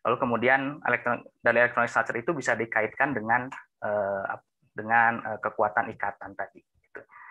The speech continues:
Kita bisa dapatkan misalnya menurut prediksi di band center, itu kalau dari kiri ke kanan itu akan semakin lemah atau semakin kuat. Dari atas ke bawah akan semakin lemah atau semakin kuat. Yang didapatkan di sini semakin rendah di band centernya, posisi di band center itu,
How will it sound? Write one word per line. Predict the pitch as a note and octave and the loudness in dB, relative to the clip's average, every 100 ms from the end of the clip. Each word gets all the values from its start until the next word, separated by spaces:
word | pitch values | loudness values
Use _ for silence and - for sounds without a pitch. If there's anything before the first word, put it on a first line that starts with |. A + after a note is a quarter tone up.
| - | -14
Kita | A2+ | -2
bisa | B2 B2+ | -2 2
dapatkan | A2+ A2+ - D3 | 2 2 2 0
misalnya | C#3 C3 | 2 2
menurut | D#3+ B2 A#2 A#2 | 2 2 0 0
prediksi | - A2+ A2+ A#2+ | 2 0 0 -4
di | A#2 | -2
band | A2+ A2+ A2+ | 0 0 0
center, | A2+ A2+ E3+ G3 - _ _ - | -2 2 2 2 -6 _ _ -8
itu | D#3 | -4
kalau | C3 B2 | 4 4
dari | A#2+ A#2+ | 4 2
kiri | A#2+ C3 B2 | 0 -2 -2
ke | B2+ | -4
kanan | C3+ B2+ C#3+ F#3 F#3+ A#2 | 0 2 6 6 4 0
itu | - | 2
akan | D#3 C3 C3 | 2 4 0
semakin | C3 A#2+ B2 A#2 | 0 -2 -2 0
lemah | C#3 D3 | 2 2
atau | C3 | 0
semakin | A#2+ A2+ A2+ | -4 -6 -6
kuat. | C3+ A#2+ - _ | 2 2 2 _
Dari | _ - A2+ | _ 0 2
atas | A2 B2 - | 4 0 -2
ke | A#2+ | 2
bawah | A2+ C#3+ D#3 A#2+ | 4 6 4 2
akan | |
semakin | A#2+ A#2 - A#2 | 0 -2 -4 -4
lemah | A#2+ D3+ | 0 0
atau | C3 | 0
semakin | - A#2 A2+ A#2 | -4 -6 -6 0
kuat. | C3 G#2+ - _ - | 2 2 -4 _ -14
Yang | B2+ A#2+ | -12 -2
didapatkan | G#2+ G#2+ - D3 | 0 0 0 -2
di | D#3 | 0
sini | B2+ E3 | -2 -2
semakin | - A#2 - A2+ | 0 0 0 -4
rendah | A2+ A2+ A#2+ D3 | -2 0 0 0
di | B2 | -2
band | A2+ A2+ | -2 -4
centernya, | A#2 A2+ A2 A2 C3+ F3+ | -2 -2 0 0 2 0
posisi | B2 A#2+ - | 0 -4 -6
di | A#2 G#2+ | -6 -4
band | A2+ | -6
center | A2+ G#2+ A2 A2+ | -6 -8 -8 -8
itu, | - G#3 | -4 -6